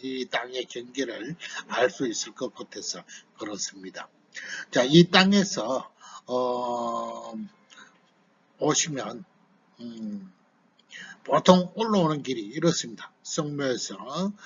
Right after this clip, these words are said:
여기서는 작은, 작은 도로가 되겠죠. 근데 들어오게 되면은 여기에 넓은 주차장이 이렇게 있습니다. 물론 이거를 집터라고 닦아놨는 모양이에요.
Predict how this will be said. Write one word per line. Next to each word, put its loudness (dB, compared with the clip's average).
여기서는 2
작은, -4
작은 -2
도로가 -4
되겠죠. -14
근데 2
들어오게 4
되면은 -6
여기에 0
넓은 -6
주차장이 -8
이렇게 -14
있습니다. -14
물론 -2
이거를 -4
집터라고 -4
닦아놨는 -8
모양이에요. -10